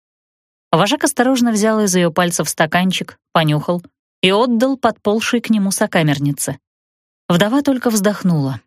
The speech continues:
Будь она на их месте, тоже не сразу бы доверилась свалившейся ниоткуда незнакомке.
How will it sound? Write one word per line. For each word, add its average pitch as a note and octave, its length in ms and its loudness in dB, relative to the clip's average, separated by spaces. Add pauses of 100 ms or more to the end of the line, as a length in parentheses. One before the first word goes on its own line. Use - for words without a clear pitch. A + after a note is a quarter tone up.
(100)
Будь G3+ 300 0
она A3 260 2
на E3+ 140 2
их D3+ 140 -2
месте, F3 500 0 (300)
тоже C4+ 260 2
не A3+ 120 2
сразу A3 420 0
бы D#3+ 100 2
доверилась E3 720 0
свалившейся D#3 800 -2
ниоткуда D#3 560 0
незнакомке. D3+ 760 -2